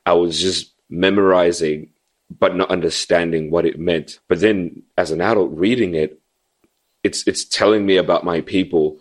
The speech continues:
you know, what we're known for, how, you know, how we're generous people. And, uh, and it was all these things that, you know, uh, made me proud of who I am.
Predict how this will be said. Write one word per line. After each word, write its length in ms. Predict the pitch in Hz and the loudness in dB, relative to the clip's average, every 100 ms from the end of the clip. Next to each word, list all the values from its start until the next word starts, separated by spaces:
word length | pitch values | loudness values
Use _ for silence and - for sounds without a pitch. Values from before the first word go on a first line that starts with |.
| _ _ | _ _
you 80 | 80 | -6
know, 80 | 80 | 0
what 240 | 87 90 | 0 2
we're 160 | 85 80 | 0 0
known 420 | 80 92 92 95 | 0 0 0 -2
for, 480 | - 87 82 80 69 - - _ | -4 0 2 2 -2 -10 -20 _
how, 400 | 92 87 85 82 | 0 2 2 0
you 80 | 95 | -2
know, 120 | 82 | -4
how 160 | 78 85 | 0 2
we're 180 | 85 82 | 2 0
generous 580 | 76 95 90 90 87 - | 0 0 2 2 0 -2
people. 400 | - 98 90 - | -4 -2 -2 0
And, 100 | 95 | 0
uh, 100 | 95 - _ | -2 -6 _
and 160 | 98 95 | -4 0
it 100 | 98 | 0
was 220 | 98 95 | 0 0
all 220 | 104 110 | 2 2
these 300 | 101 107 - | 2 -2 0
things 520 | 95 104 98 90 80 | 0 2 0 -4 -6
that, 360 | - 85 78 - _ | -2 0 -2 -8 _
you 140 | 101 87 | -2 0
know, 220 | 82 - - - _ _ _ _ _ _ 87 | 0 -4 -14 -20 _ _ _ _ _ _ 0
uh, 240 | 85 80 | 0 0
made 380 | 80 95 98 85 | 0 0 0 0
me 260 | 90 85 | 0 0
proud 560 | 73 - - 87 90 85 | -4 -10 -2 2 4 2
of 400 | 82 82 78 _ _ _ | 2 0 -6 _ _ _
who 160 | 90 90 | 2 2
I 120 | 85 | 2
am. 380 | 87 95 71 | 0 -2 -6